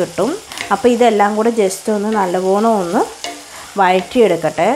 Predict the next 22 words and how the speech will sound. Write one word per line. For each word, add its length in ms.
പിന്നെ 300
സവോള 320
വേഗം 320
വഴന്ന് 320
കിട്ടാൻ 220
വേണ്ടിയിട്ട് 360
ഇതിൽ 140
കുറച്ച് 300
ഉപ്പിട്ട് 400
കൊടുത്താൽ 460
മതി, 240
പേരിന് 540
മതി. 240
കുറച്ച് 340
ഉപ്പിട്ട് 320
കൊടുക്കുവാണെങ്കിൽ 640
just 320
ഒന്ന് 120
വേഗം 280
വഴന്ന് 360
കിട്ടും. 260
ഒരുപാട് 360